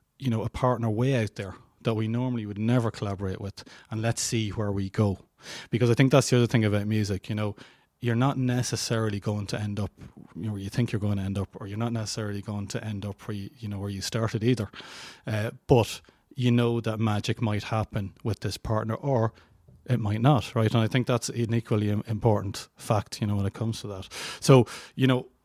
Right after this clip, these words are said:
those fifteen principles really is what I'm gonna talk about a bit, my next number of blogs. And they're very much around, "Okay, guys, how can we now use this into the workplace?" And really, I suppose, turn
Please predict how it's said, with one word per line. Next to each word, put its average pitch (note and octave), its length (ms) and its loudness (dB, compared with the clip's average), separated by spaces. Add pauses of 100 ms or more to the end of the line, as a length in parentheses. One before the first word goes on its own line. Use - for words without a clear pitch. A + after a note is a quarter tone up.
(240)
those D3 220 4
fifteen C3+ 320 4
principles D3+ 440 2
really C3+ 160 4
is A2+ 100 0
what A#2+ 120 4
I'm A2+ 60 0
gonna A2 140 0
talk A2+ 260 0
about G#2+ 200 0
a G#2 60 -2
bit, G2+ 240 -6
my G#2 140 -4
next G#2 300 -4
number G#2 260 0
of F#2+ 120 -6
blogs. G2+ 500 -2
And G#2 360 -6 (440)
they're C3+ 260 4
very A#2+ 280 2
much A2 300 -2
around, G2+ 580 -6 (300)
"Okay, A#2+ 300 0
guys, G#2 360 -4 (580)
how - 200 0
can B2 180 -2
we A2+ 100 2
now A2 160 0
use G#2+ 540 -2
this - 280 -6
into A2 240 -10
the G#2+ 80 -6
workplace?" G#2 380 -4
And A#2 160 -2
really, C#3+ 340 0 (200)
I A#2 60 -6
suppose, A2+ 500 -4 (360)
turn C#3+ 480 2